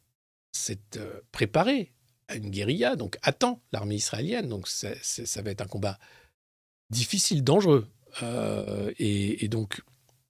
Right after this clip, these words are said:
là aussi, Netanyahou le sait, s'il y a trop de pertes dans l'armée israélienne, c'est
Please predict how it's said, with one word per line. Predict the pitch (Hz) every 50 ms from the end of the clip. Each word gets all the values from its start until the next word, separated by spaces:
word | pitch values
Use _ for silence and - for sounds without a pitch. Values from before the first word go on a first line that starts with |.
| _ _ _ _
là | - 110 131
aussi, | 156 - - - 139
Netanyahou | 113 101 101 104 98 104 101 101 104
le | 107
sait, | 110 - - 208 233 - - _ _ _ _ _ _ _ _ _ _ _ _ _ -
s'il | - - - 120 113
y |
a | 107 101
trop | - - 117
de | 113
pertes | - - 131 113 - - 120
dans | 104 107 101
l'armée | 104 101 98 101 101
israélienne, | 98 98 - 101 101 107 147 - 220
c'est | - - - - - 104 - -